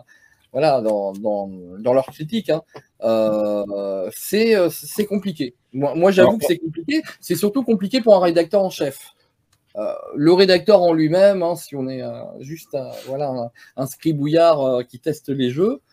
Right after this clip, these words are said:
Speaker 1: euh, bon, c-, c-, ça se sent moins, hein. Moi, j'ai eu un gros, une grosse, moi, je crois que la première fois que j'ai eu une attachée de presse, en fait, au téléphone,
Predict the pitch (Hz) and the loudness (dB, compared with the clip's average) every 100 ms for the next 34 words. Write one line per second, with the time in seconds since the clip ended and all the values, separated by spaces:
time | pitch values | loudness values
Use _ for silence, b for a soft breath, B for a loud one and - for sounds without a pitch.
0 | _ _ _ 113 120 120 113 104 98 95 | _ _ _ -2 2 2 2 -2 -4 -4
1 | 123 175 165 123 _ - _ _ - _ | 2 2 2 -4 _ -20 _ _ -20 _
2 | - 135 143 151 165 170 160 143 135 175 | -12 -8 -4 0 0 2 2 2 4 4
3 | 170 175 185 160 151 147 160 151 147 196 | 4 2 2 2 0 -4 -4 -4 0 0
4 | 160 B B B B B _ 160 214 226 | -2 B B B B B _ 2 4 4
5 | 220 - 220 254 - 185 175 160 208 214 | 2 4 4 4 0 2 2 0 -2 0
6 | - 220 175 175 165 180 180 185 180 156 | 2 0 0 -2 -2 -2 -4 -2 -2 -2
7 | 147 139 175 180 - 151 151 160 147 139 | -4 -4 -4 -4 -4 -8 -6 -8 -6 -6
8 | 135 170 156 156 214 226 131 | -6 -4 -4 -2 -2 -2 -8